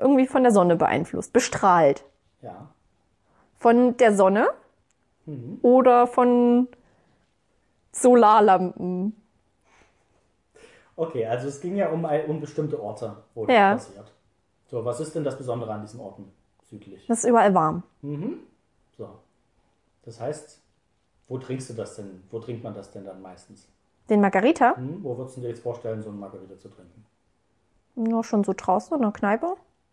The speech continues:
Speaker 2: In der Kneipe oder tagsüber so?
Speaker 1: Ja, so in einem schönen Restaurant, wo du draußen sitzen kannst. Am Meer vielleicht.
Speaker 2: Am Meer, okay. So am Strand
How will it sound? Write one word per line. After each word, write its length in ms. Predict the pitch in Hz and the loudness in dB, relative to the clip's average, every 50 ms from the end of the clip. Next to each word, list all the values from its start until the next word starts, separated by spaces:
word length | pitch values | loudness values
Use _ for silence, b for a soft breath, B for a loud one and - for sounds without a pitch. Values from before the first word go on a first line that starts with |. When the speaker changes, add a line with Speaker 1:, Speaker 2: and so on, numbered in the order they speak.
| _ _ | _ _
Speaker 2:
In 60 | 135 | -18
der 80 | 123 107 | -18 -18
Kneipe 400 | - - 101 107 104 123 120 120 | -16 -14 -14 -14 -10 -10 -12 -12
oder 200 | 117 107 101 104 | -12 -14 -14 -14
tagsüber 440 | 101 117 123 - - 139 127 131 131 | -12 -12 -12 -10 -10 -12 -10 -10 -10
so? 380 | 123 127 127 127 127 127 127 127 _ | -10 -8 -8 -8 -8 -10 -12 -6 _
Speaker 1:
Ja, 320 | 320 302 254 240 262 320 - _ _ | 0 2 2 2 2 0 -4 _ _
so 100 | - 302 | -4 -2
in 40 | 262 | -2
einem 60 | 254 | -2
schönen 220 | 254 - 294 254 233 | 0 0 0 2 2
Restaurant, 560 | 220 220 226 - 233 269 311 311 320 302 269 | 2 0 0 0 2 4 4 4 4 0 -2
wo 40 | 233 | -2
du 80 | - | -6
draußen 280 | - - 285 277 277 277 | -2 0 0 2 2 0
sitzen 240 | 262 254 262 - 262 | -2 -2 -2 -4 -4
kannst. 440 | - 269 247 247 247 254 - - - _ _ _ _ _ _ _ _ _ _ _ _ _ _ _ | 0 0 0 0 0 -2 -6 -12 -20 _ _ _ _ _ _ _ _ _ _ _ _ _ _ _
Am 140 | - 180 196 | -4 0 2
Meer 360 | 226 269 320 339 330 330 339 330 - | 4 4 4 4 4 2 2 -2 -4
vielleicht. 560 | - 311 285 285 285 285 285 294 285 294 - _ _ _ | -2 0 2 2 4 2 2 0 -2 -6 -20 _ _ _
Speaker 2:
Am 120 | _ 143 165 | _ -16 -14
Meer, 240 | 180 208 185 113 104 | -12 -12 -12 -10 -12
okay. 260 | 117 - - - 98 - - _ _ _ _ _ _ _ _ | -12 -14 -14 -16 -16 -16 -20 _ _ _ _ _ _ _ _
So 80 | 147 151 | -4 -4
am 120 | 240 - | -4 -4
Strand 320 | - - - - 107 104 | -4 -12 -10 -10 -10 -10